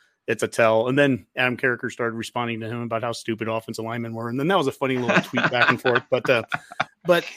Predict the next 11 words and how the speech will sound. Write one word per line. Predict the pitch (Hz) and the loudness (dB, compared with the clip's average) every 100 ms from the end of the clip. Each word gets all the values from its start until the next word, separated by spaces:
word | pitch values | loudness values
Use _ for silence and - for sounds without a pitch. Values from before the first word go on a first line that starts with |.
| - | -12
you | - 214 | -10 -4
know, | |
it's | 208 208 | -2 4
just, | 214 - | 4 4
it's | 185 180 | -4 0
one | 214 | 2
of | 220 | 4
those | 196 160 | 4 2
things | 160 156 139 | 0 0 0
where | 127 135 131 127 _ _ _ _ - _ _ _ _ _ _ - - _ _ _ _ _ _ _ - | 0 0 0 -4 _ _ _ _ -20 _ _ _ _ _ _ -20 -20 _ _ _ _ _ _ _ -12
it, | - 214 | -12 -12